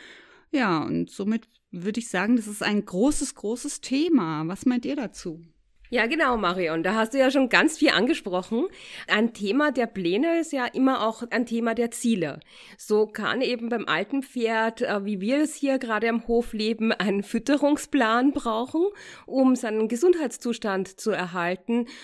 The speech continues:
Speaker 2: Oder ein junges Pferd einen Trainingsplan, um einfach mal so die Grundsachen zu lernen, wie du das auch schon erwähnt hast, von Halftern bis, äh, Hufe geben und Tierarzt, Hufschmied, Verladefromm et cetera.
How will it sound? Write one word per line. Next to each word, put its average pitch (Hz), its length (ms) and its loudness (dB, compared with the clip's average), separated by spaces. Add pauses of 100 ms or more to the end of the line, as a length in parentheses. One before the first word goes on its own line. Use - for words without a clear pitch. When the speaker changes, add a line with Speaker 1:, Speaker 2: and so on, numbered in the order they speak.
(120)
Speaker 2:
Oder 226 260 6
ein 208 160 2
junges 302 460 4
Pferd 247 400 0
einen 220 260 2
Trainingsplan, 202 1040 -2
um 208 460 -2
einfach 175 340 -2
mal 190 220 -2
so 208 120 -6
die 208 140 -8
Grundsachen 214 1400 2
zu 214 140 -2
lernen, 185 500 2
wie 202 80 -2
du 208 100 2
das 208 200 -2
auch 180 140 -2
schon 208 200 -4
erwähnt 202 420 -2
hast, 202 300 -4
von 202 380 -4
Halftern 202 500 -2
bis, 208 320 -6
äh, 185 260 -4
Hufe 214 300 -6
geben 185 540 -2 (380)
und 185 560 -2
Tierarzt, 185 500 -4
Hufschmied, 202 560 -4
Verladefromm 180 800 -4
et - 120 -12
cetera. 147 520 -8